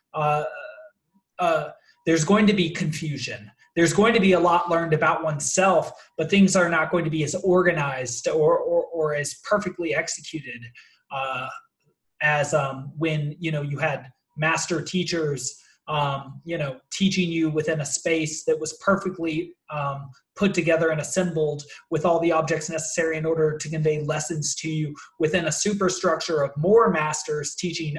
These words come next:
other aspects of math, uh, you know, magic within another superstructure of, like, the, the school and the, the magical governing body itself, making sure that this is all, um, allowed for.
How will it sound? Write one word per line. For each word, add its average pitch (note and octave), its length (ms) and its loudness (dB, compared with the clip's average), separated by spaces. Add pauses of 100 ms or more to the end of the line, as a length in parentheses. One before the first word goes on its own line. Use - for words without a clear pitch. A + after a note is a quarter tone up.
other G3+ 300 4 (340)
aspects D#3 440 -4
of D3 160 -6
math, C#3+ 300 -6 (840)
uh, D3 340 2 (100)
you D#3+ 120 -2
know, C#3+ 260 2
magic D3+ 440 -2 (340)
within F3 380 2
another G#3+ 300 2
superstructure E3 720 0
of, D3+ 180 0
like, D3+ 260 0 (200)
the, D3+ 240 2 (120)
the E3+ 80 -4
school F3+ 480 4
and D#3 360 0
the, D3 480 0 (100)
the D#3 100 0
magical D#3 560 0
governing D#3+ 480 -4
body D3+ 340 -2
itself, F#3+ 500 0 (380)
making D#3 260 0
sure D#3+ 220 2
that - 180 -10
this D#3 220 -4
is - 60 -6
all, B2+ 400 -2 (340)
um, C#3 340 0 (140)
allowed F3 420 2 (100)
for. - 280 -16